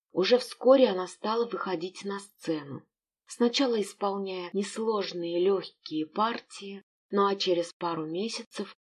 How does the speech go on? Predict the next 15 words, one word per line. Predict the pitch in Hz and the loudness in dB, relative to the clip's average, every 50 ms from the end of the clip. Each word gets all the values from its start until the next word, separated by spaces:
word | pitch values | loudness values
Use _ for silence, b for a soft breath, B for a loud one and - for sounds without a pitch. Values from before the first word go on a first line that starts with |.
| _ _ | _ _
полностью | _ 202 214 226 247 254 240 233 233 - - - 202 | _ 2 6 6 6 6 4 2 0 -4 -4 -4 -4
восстановившись, | 185 196 190 - _ 196 202 202 196 190 190 196 196 - - - 190 - - - _ _ _ | -4 -4 -8 -8 _ -4 -2 -2 -2 -2 -4 -4 -4 -2 -2 -2 -2 -4 -10 -20 _ _ _
перешла | 185 185 196 190 - - 185 185 170 | 6 6 6 4 0 -2 -2 -2 -2
к | 165 - | -2 -4
репертуару | - 160 - - 160 156 - _ 196 190 208 226 240 247 226 220 _ | -6 -6 0 0 0 0 0 _ -2 0 2 0 0 -2 -6 -10 _
с | - - - | -20 -6 -2
насыщенной | 185 175 170 170 - 185 196 196 - - 202 180 180 185 170 | -2 -2 -2 -2 -4 -4 -2 0 -2 -2 -2 -4 -4 -4 0
загрузкой. | 160 175 170 170 170 151 151 - - - _ - - - - _ _ _ _ _ | 0 0 2 2 0 0 -2 -4 -10 -14 _ -12 -12 -12 -14 _ _ _ _ _
Жить | - 180 180 214 262 254 254 - | -4 0 4 4 4 4 4 -4
без | 202 - 208 214 196 180 | -4 0 0 0 0 2
балета | 175 190 190 196 208 226 233 226 - 202 | 4 6 6 6 6 6 4 4 2 0
Анастасия | 190 185 185 180 - - - 190 190 190 - - 214 214 208 196 | 0 0 0 -2 -4 -2 -2 -2 -2 -2 -4 -6 -4 -2 -2 -2
просто | 196 - 196 196 202 196 _ - | 0 2 2 2 2 0 _ -4
не | 190 185 190 | -2 -2 0
могла, | 190 190 190 180 180 190 185 175 151 139 147 | 0 -2 -2 0 0 2 2 2 0 -2 -6